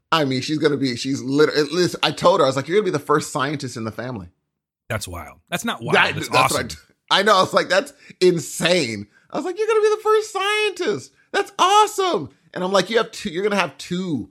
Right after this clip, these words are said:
Speaker 1: master's degree, and I don't have a degree, <laughs> a degree." <laughs>
Speaker 2: I don't have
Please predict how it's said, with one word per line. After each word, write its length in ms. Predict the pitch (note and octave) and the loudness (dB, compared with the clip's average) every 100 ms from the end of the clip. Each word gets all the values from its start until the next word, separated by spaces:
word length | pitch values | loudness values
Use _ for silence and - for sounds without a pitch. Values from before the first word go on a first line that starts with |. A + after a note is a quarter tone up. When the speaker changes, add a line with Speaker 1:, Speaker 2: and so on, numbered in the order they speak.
| - | -8
Speaker 1:
master's 400 | C3 B2+ B2 A#2+ | -4 -2 -4 -10
degree, 360 | A2+ A#2+ A2+ G#2 | -8 -6 -4 -4
and 80 | |
I 80 | A2+ | -6
don't 180 | C3 B2 | -8 -8
have 260 | B2+ A#2+ - G#2+ | -8 -8 -10 -8
a 160 | A#2 | -8
degree, 480 | A2+ F#2+ - - - - | -8 -10 -10 -10 -10 -14
<laughs> 120 | - | -4
a 300 | C3+ D3 D3 - | 2 2 2 -2
degree." 320 | D#3 B2 D3+ A#4+ | -10 -8 -4 -2
<laughs> 300 | - - - D#5 - - - | 0 0 2 0 0 -2 0
Speaker 2:
I 120 | B4+ - | -2 -2
don't 80 | - | -6
have 220 | - A#2+ | -6 -8